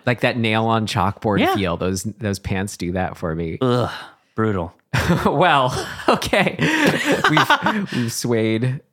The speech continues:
Speaker 1: Uh, anything else for things of note?
Speaker 2: Not that I can think of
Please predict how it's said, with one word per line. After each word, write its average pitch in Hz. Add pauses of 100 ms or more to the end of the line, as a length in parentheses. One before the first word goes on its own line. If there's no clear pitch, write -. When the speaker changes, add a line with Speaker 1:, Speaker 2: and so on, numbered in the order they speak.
(300)
Speaker 1:
Uh, 117
anything 113
else 117
for 123
things 120
of 120
note? 123 (960)
Speaker 2:
Not 233
that 208
I 151
can 135
think 117
of 107